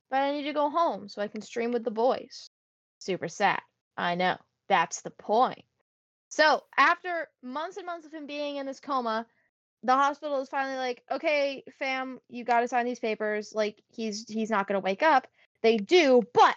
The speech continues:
an evil company swoops in and steals his, and steals him from the hospital. And the hospital is like, "Uh, it's just a coma patient. We would've pulled the plug anyway. It doesn't really matter." So this company uses his body and mind to test and create the first prototype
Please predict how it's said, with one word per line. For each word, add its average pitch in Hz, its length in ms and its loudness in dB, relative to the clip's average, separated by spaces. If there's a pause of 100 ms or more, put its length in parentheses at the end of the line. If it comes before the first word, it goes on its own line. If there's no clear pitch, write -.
an 233 100 -6
evil 247 280 -4
company 277 440 -4
swoops 262 480 -10
in 269 100 2
and 220 140 -8
steals 359 480 0
his, 330 260 -2 (300)
and 254 120 -4
steals 381 380 0
him 233 260 2
from 277 240 2
the 320 100 2
hospital. 277 640 0 (240)
And 214 80 -6
the 226 60 0
hospital 302 520 4
is 262 60 -4
like, 269 300 0
"Uh, 240 380 -4
it's 220 80 -12
just 220 160 -16
a - 20 -18
coma 214 260 -4
patient. 196 320 -6
We 190 60 -8
would've 196 180 -4
pulled 202 160 -4
the 196 60 -6
plug 196 220 -4
anyway. 190 280 0
It 185 40 -4
doesn't 190 200 -4
really 190 200 -4
matter." 233 640 4 (340)
So - 160 -6
this 226 140 0
company 359 360 -2
uses 233 560 -6
his 269 160 -8
body 269 340 4
and 269 120 0
mind 254 340 0 (240)
to 247 80 -12
test 269 280 -4
and 285 100 -8
create 277 340 0 (160)
the 247 80 -6
first 214 340 -10
prototype 254 600 0